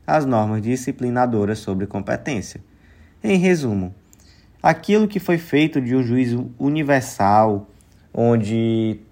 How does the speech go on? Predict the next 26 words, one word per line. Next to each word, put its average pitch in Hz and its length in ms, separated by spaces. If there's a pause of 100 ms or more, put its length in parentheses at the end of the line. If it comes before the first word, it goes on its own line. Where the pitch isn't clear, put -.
(140)
tudo 180 380
que 151 160
era 131 180
descoberto 110 800
já 120 220
era 143 220
distribuído 123 540
imediatamente 143 1040
pra 110 200
Vara 104 220
de 104 120
Curitiba, 113 840 (560)
acabava 165 680
sendo 185 400
uma 202 100
forma 170 460
de 165 100
criar 139 680 (320)
um 185 120
tribunal, 165 760
um 127 60
juízo 143 580
de 160 80
exceção. 147 880 (440)
Trazia 143 600
ali, 135 540